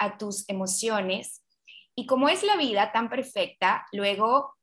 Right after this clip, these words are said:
me enteré que una persona que yo conozco, que es precisamente Ile Miranda, mi invitada, estaba haciendo esta, o guiando a más personas, porque ya había vivido experiencias, esta experiencia más bien del ayuno,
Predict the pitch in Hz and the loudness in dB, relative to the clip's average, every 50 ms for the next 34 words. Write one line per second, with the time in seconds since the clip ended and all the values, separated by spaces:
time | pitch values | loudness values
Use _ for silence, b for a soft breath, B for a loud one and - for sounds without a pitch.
0 | _ _ - 208 202 196 190 185 185 208 196 190 202 214 214 208 - 214 208 202 | _ _ -8 -6 -4 -4 -4 -4 -2 -2 0 0 0 0 -2 -4 -6 -4 -2 0
1 | 202 214 208 - _ - 202 190 196 196 226 208 - 190 196 202 196 190 175 196 | 0 -2 -4 -8 _ -8 -6 -4 -4 -4 -4 -4 -4 -2 -4 -4 -4 -4 -4 -2
2 | 196 185 - 214 226 214 185 - - 185 - 185 - - 190 185 196 190 202 196 | -2 0 0 0 0 0 -2 -2 -4 -8 -10 -12 -12 -10 -8 -8 -6 -4 -4 -4
3 | 196 190 185 190 190 190 185 196 202 208 202 208 180 185 190 190 190 190 190 190 | -4 -2 -2 -2 -2 0 0 0 0 0 0 0 0 0 0 -2 -4 -4 -4 -4
4 | 196 214 - 233 214 196 190 202 B B B B B B B B - 220 - 262 | -6 -4 0 2 4 4 4 4 B B B B B B B B -10 -6 -2 0
5 | 262 302 320 302 - 277 269 262 294 294 262 220 208 214 226 - - - 208 196 | 0 0 0 -2 -2 -2 0 0 0 0 2 2 2 2 2 0 -4 -8 -8 -8
6 | - - 226 214 208 202 196 190 190 - - - 214 214 202 220 233 233 247 277 | -4 0 2 4 4 6 4 4 2 -2 -4 -4 -4 -4 -2 0 0 2 2 2
7 | 277 262 214 196 196 202 - - 202 190 190 - 202 185 180 185 202 - - 190 | 2 2 0 -2 -4 -6 -4 -6 -6 -6 -4 -4 -4 -4 -4 -4 -6 -6 -10 -10
8 | 190 180 175 175 - 226 285 - 262 240 214 202 190 196 190 185 185 180 185 180 | -8 -8 -6 -4 0 2 4 4 4 2 0 -2 -2 -2 -4 -6 -4 -4 -4 -4
9 | - - - - 180 180 175 175 175 170 - - 185 175 185 185 - - _ _ | -4 -8 -10 -10 -8 -6 -4 -6 -6 -6 -4 -2 0 0 0 0 -4 -12 _ _
10 | _ _ _ _ _ _ _ - 226 220 254 240 240 - - 208 202 196 190 196 | _ _ _ _ _ _ _ -8 -4 -2 -2 -4 -4 -4 -4 -2 -2 -2 -2 -2
11 | 208 208 202 196 180 180 180 180 190 185 185 185 180 180 175 175 175 190 - | -4 -4 -4 -6 -4 -4 -4 -2 -2 -2 -2 -4 -6 -8 -8 -6 -6 -6 -6